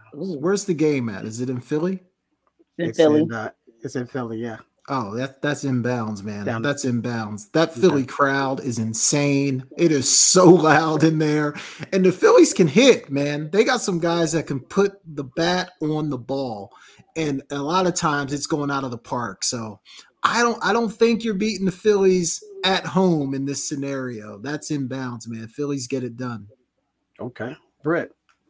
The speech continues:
Speaker 1: I have no idea. I don't know what Phillies team we're gonna get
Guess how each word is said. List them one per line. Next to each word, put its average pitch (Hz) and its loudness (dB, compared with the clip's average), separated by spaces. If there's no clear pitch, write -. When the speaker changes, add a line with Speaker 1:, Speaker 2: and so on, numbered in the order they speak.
Speaker 1:
I 220 8
have 254 6
no 208 4
idea. 214 4
I 180 4
don't 226 0
know 214 2
what 240 6
Phillies 254 2
team 226 4
we're 269 8
gonna 240 6
get 226 6